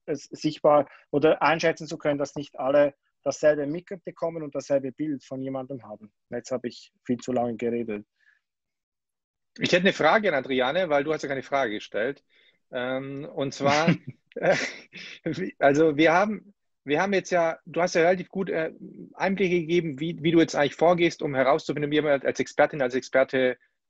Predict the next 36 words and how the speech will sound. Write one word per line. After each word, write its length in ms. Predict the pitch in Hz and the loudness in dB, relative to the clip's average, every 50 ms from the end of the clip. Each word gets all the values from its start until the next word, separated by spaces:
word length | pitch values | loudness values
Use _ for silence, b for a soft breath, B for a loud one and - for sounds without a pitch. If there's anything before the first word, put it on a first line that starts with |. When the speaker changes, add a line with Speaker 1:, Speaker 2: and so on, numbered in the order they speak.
| _ _ | _ _
Speaker 2:
äh, 340 | - 123 123 123 123 123 120 | 0 2 4 6 6 4 4
tatsächlich 600 | 120 - 127 123 - 143 139 131 - 143 - - | 2 0 -2 0 2 0 0 0 0 -4 0 2
auch 240 | 127 120 123 117 - - - 127 | 4 4 4 2 -2 -12 -16 -8
so 200 | 120 131 131 135 | -2 0 0 4
wahrgenommen 520 | 123 123 127 135 127 139 131 127 120 123 117 | 4 4 4 4 2 2 2 2 0 2 2
werden 300 | 120 117 120 120 123 110 | 4 4 4 2 0 -6
kann. 160 | - 127 123 | -4 -4 -4
Das 140 | 110 - - | -2 0 0
heißt, 160 | 113 107 - | 0 0 0
ob 120 | 117 - | -2 -2
inwiefern 380 | 151 131 117 143 165 - 165 147 | -4 -6 -4 -4 -4 -2 -2 -2
ist 140 | 131 131 147 | -2 -2 -2
das 100 | 127 - | -2 0
Digital 380 | 156 143 139 131 131 127 123 | -2 -2 -2 0 0 2 4
Washing, 340 | 139 185 185 - 202 185 160 | 4 4 2 2 0 0 2
also 180 | 139 135 131 131 | 2 0 2 0
geht 140 | 147 147 | -2 -2
jemand 220 | - 139 135 123 120 | 0 0 0 0 0
nur 120 | 117 113 | 0 -2
vor, 320 | - - 160 170 180 175 b b b b b b | 0 0 2 2 2 0 b b b b b b
Expertin, 420 | 147 - - - 165 156 - 165 | -8 -6 -2 0 0 0 0 -2
Experte 260 | 151 143 - 151 147 | -6 -2 -2 -2 -2
zu 120 | 139 - 147 | -2 -4 -2
sein 220 | 131 143 139 139 | 0 0 0 2
oder, 300 | 139 131 127 127 131 - _ _ _ _ _ - | 2 2 4 4 2 2 _ _ _ _ _ -2
äh, 160 | - 127 123 | 0 0 2
hat 180 | 120 135 131 - | 2 0 0 0
er 80 | 127 117 | 0 -2
wirklich 320 | 135 123 135 120 - 113 | -2 -4 -4 -6 -6 -6
Ahnung? 320 | 110 117 113 101 92 92 _ b b b b b - | -6 -6 -6 -8 -10 -12 _ b b b b b -4
Ähm, 240 | 127 123 131 131 - | -2 -2 0 -2 -2
jetzt 160 | 135 143 135 196 | -4 -4 -4 -4
ist 80 | - | -2
tatsächlich 400 | - 180 - 180 175 175 165 156 | -2 -2 0 0 -2 -2 -4 -4
die 60 | - | 0
Frage, 360 | 143 151 170 202 196 190 165 | 0 2 2 4 2 0 -2